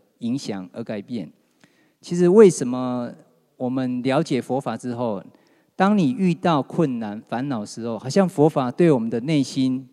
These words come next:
没有什么太大的改变，对我们的身心起不了作用？因为为什么？有没有去想过吗？如果我们用数字去把它量化，我们说一天有几个小时？二十四小时，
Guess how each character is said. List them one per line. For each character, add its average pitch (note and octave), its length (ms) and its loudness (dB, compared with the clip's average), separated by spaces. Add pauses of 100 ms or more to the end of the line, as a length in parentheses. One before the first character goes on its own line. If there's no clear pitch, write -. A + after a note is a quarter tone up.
(1200)
没 C3 140 4
有 D#3+ 80 6
什 D3+ 120 -2
么 A2+ 120 -4
太 C#3 180 -4
大 C3 160 -4
的 A2+ 80 -6
改 F2+ 280 -12
变， G2+ 300 -8 (380)
对 G3 160 10
我 D3 80 6
们 A#2 80 2
的 B2 80 0
身 D3+ 300 0
心 C#3 440 -2
起 - 280 -4
不 D3+ 140 -2
了 B2 140 0
作 A#2 300 -2
用？ A2 220 -4 (680)
因 E3 140 0
为 F3 100 6
为 D#3 260 4
什 B2+ 160 -2
么？ G#2 160 -12 (440)
有 B2+ 120 -12
没 B2+ 120 0
有 C3 100 0
去 C#3 100 -6
想 A#2 220 -6
过 A#2+ 160 -2
吗？ A2+ 220 -8 (1400)
如 D#3 80 -4
果 F#3 80 8
我 E3+ 60 8
们 C3+ 120 2
用 D#3+ 220 2
数 E3 320 4
字 D3 300 -2
去 E3+ 120 -4
把 A#2+ 200 -4
它 B2+ 60 -6
量 B2+ 220 -4
化， A2 320 -6
我 - 60 -12
们 C3+ 160 -2
说 E3+ 140 2
一 F3+ 80 0
天 E3 180 -2
有 D3 140 2
几 C3 120 -8
个 A#2 80 -4
小 A2 240 -6
时？ G2+ 320 -14 (920)
二 E3+ 120 2
十 C#3 100 -2
四 E3 180 0
小 A2+ 240 -4
时， - 360 -12